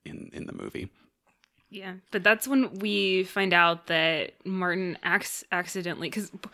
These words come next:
Speaker 1: Oh,
Speaker 2: Jared,
Speaker 1: this whole
Speaker 2: Martin,
Speaker 1: thing. Oh my God.
Speaker 2: I don't know if in these five years of ru-, like, running around with Ethan, he's somehow managed to not learn any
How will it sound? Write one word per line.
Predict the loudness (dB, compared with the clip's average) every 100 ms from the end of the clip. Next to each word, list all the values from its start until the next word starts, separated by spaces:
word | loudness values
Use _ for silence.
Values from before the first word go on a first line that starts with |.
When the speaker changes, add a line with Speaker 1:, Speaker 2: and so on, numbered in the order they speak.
| -18 -20 -20 _ _ _
Speaker 1:
Oh, | 0 2
Speaker 2:
Jared, | 4 4
Speaker 1:
this | 4 4
whole | 4
Speaker 2:
Martin, | 6 6 6 4
Speaker 1:
thing. |
Oh | 4 2
my | 2
God. | 0 2 4
Speaker 2:
I |
don't | 6 6
know | 6 6
if | 4 2
in | 2 4
these | 4 2
five | 4 4 4 2
years | 2 2 -2
of | -4
ru-, | -6 -6 -2
like, | -2 -2 0
running | 2 4
around | 6 6 4
with | 2
Ethan, | 0 -2 0 0
he's | 0 -2
somehow | 0 0 4
managed | 2 4 2 2 0
to | -2
not | 2 6 6 4 0
learn | 2 2 0 -4 _ _ _
any | -2 2 4 4 4